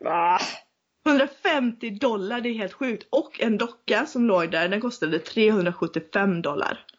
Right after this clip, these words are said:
Speaker 1: Men alltså,
Speaker 2: Vad är
Speaker 1: vad
Speaker 2: det för jävla
Speaker 1: är det här?
Speaker 2: docka, liksom?
Speaker 1: Hjälp.
Speaker 2: Den kostar inte det där jag köpte, kan jag säga.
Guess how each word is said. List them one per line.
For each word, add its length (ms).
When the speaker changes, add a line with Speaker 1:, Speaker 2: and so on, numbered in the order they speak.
Speaker 1:
Men 200
alltså, 220
Speaker 2:
Vad 100
är 20
Speaker 1:
vad 60
Speaker 2:
det 60
för 60
jävla 200
Speaker 1:
är 80
det 60
här? 100
Speaker 2:
docka, 560
liksom? 520
Speaker 1:
Hjälp. 200
Speaker 2:
Den 120
kostar 260
inte 560
det 200
där 120
jag 280
köpte, 320
kan 140
jag 80
säga. 320